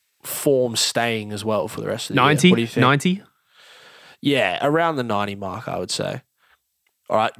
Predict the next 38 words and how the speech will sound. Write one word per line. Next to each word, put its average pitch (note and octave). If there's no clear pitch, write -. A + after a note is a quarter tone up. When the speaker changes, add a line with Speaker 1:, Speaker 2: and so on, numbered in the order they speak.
Speaker 1:
J C3
J. F#2
Speaker 2:
Um, C3+
what's F#3
he F#3+
priced D3+
at A#2
now? A#2+
I'm C3
gonna E3+
say C3
no. A2+
Speaker 1:
Six -
hundred C3
and A#2
fifty-one. G#2+
Speaker 2:
<sighs> -
He's G3
put G4
up E3+
good E3
scores, C3
and C#3+
he E3
has, G3
he D3
has F#3+
been F#3+
a D#3
genuine C3
primo B2
in A2
the A2
past, A2
but A#2+
I'm D#3+
saying C#3
no. G#2